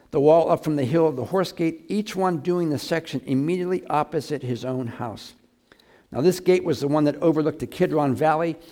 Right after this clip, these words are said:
which is the place of battle for Israel. Horses left for war through this gate,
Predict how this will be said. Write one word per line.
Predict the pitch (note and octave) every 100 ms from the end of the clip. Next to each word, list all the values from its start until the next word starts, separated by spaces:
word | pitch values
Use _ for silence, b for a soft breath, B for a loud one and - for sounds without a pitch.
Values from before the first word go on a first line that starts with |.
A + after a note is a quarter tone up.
| B -
which | C3 C3
is | A#2+
the | B2
place | - - D3+ D3
of | G#2+
battle | C#3+ C3+ D3
for | B2+ C#3
Israel. | C#3+ G#2+ G#2+ G2+ - b b b _
Horses | - F#3+ - E3+ C3
left | C#3 D#3 -
for | -
war | D#3+ C#3 C#3+ D#3+ E3+ F3 -
through | - - E3+ F#3
this | D#3+ D3+
gate, | C#3 B2+ A#2+ E2